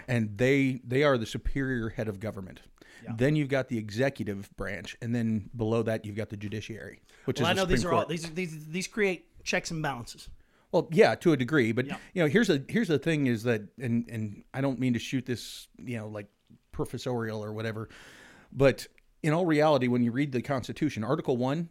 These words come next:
Speaker 1: is the authority of the legislature. That you're, you're talking about Congress,
Speaker 2: Mm-hmm.
Speaker 1: you know, and so, um, the House and the Senate. And so when you look at Article One, Section eight of, eight, Section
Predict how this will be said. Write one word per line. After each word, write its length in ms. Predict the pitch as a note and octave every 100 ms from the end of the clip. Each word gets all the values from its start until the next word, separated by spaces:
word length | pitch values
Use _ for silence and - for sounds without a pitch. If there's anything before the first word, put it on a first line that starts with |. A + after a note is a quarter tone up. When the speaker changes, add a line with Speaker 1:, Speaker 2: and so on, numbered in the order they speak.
| -
Speaker 1:
is 160 | C3+ A#2
the 220 | A#2+ A2+
authority 720 | B2 - D3 D3+ A#2+ A2 G#2+ -
of 440 | A#2 A#2 A2 A2 A#2
the 120 | A#2+ A#2
legislature. 600 | A#2+ A2 - F#2 - - - - - -
That 180 | A#2 A2
you're, 140 | A2+ G2+
you're 180 | A#2+ A2
talking 260 | A2+ B2 A#2
about 180 | A2 -
Congress, 580 | B2+ A#2+ G2+ G#2 -
Speaker 2:
Mm-hmm. 120 | C3 A#2
Speaker 1:
you 80 |
know, 80 | G#2 A2 - - - -
and 180 | A#2+ A#2+
so, 560 | - C3 B2 A#2 G#2 -
um, 340 | B2 A2 G#2+ A2
the 80 |
House 280 | G#2 B2+ B2+
and 80 | A#2+
the 60 | G#2+
Senate. 440 | C#3 A2 G2 - _ - - - - - _ _ _ _ _ _ _ _ -
And 160 | C#3 C#3+
so 340 | - D3 C#3 A#2+
when 140 | D3
you 140 | C#3 C3+
look 180 | F#3 C#3+
at 80 | B2+
Article 280 | C#3 D3+ C#3+
One, 140 | C3+
Section 320 | - C3+ C3
eight 140 | D3+ D#3
of, 120 | A#2+ _ - -
eight, 200 | D#3 - -
Section 500 | - E3 D#3 -